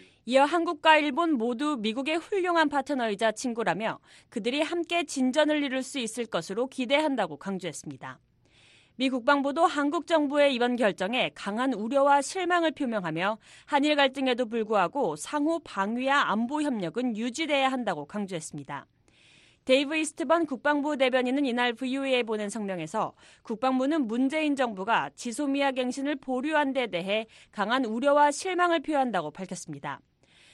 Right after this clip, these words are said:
그러면서 "우리는 한일 관계 다른 영역에서의 마찰에도 불구하고 우리의 상호 방위와 안보 관계의 온전성은 반드시 지속돼야 한다고 강력히 믿는다며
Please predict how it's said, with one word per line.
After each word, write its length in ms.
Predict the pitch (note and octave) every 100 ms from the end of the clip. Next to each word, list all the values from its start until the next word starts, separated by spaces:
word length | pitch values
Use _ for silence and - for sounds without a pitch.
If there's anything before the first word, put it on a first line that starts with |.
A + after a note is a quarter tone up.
| _
그러면서 440 | A#3+ B3+ B3+ D4+
"우리는 340 | C#4+ C4 D4+ E4+
한일 400 | E4+ F#4 F#4 F4+
관계 360 | E4+ D#4+ E4 F4
다른 440 | - G#3 C4+ D4+
영역에서의 720 | D#4 D4 C#4+ C4+ B3 C4 C#4
마찰에도 560 | G3+ F3 - C4+ A#3+ A#3
불구하고 680 | G3+ G3 F#3 D#3 A#3 D3 - - - -
우리의 320 | G#3+ C4 C#4+
상호 380 | - E4 E4+ E4
방위와 640 | G#3+ G3+ A#3+ B3+ D4 A3+
안보 300 | F3+ A#3 D4
관계의 420 | D4 C#4 C4 C#4
온전성은 800 | B3 A3 A#3 B3 A#3+ F#3 E3+ A#3+
반드시 480 | A#3+ F#3 F3+ F#3+ C#4
지속돼야 720 | - B3+ E4+ - C#4+ C4 B3+
한다고 420 | B3+ E3 D#3 G#3
강력히 540 | A3 G#3 G3 A#3 - A#3+
믿는다며 640 | G3 F#3+ E3+ D#3 A3+ C#3